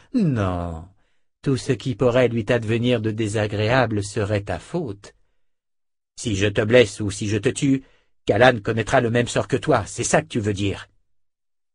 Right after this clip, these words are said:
Nietzsche eut le sourire désarmant qu'elle lui adressait pendant leur leçon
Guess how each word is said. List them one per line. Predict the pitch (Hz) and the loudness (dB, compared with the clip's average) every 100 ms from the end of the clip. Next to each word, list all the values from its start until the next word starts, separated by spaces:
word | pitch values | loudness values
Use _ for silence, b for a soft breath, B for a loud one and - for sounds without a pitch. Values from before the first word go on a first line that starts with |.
| _ _ _ - | _ _ _ -2
Nietzsche | 101 107 - - 123 113 | 0 0 -6 -6 -4 -2
eut | 117 | -2
le | 113 107 | 0 -2
sourire | - 110 110 107 | -2 -2 0 0
désarmant | 113 107 104 113 127 127 | 0 0 0 0 -2 -2
qu'elle | 110 107 | -4 -2
lui | 113 | -2
adressait | 107 104 104 101 110 | -2 0 -2 -2 -6
pendant | 101 101 104 | -4 -2 -2
leur | 101 98 | -2 0
leçon | 104 98 - 107 95 | 0 -2 -4 -6 -6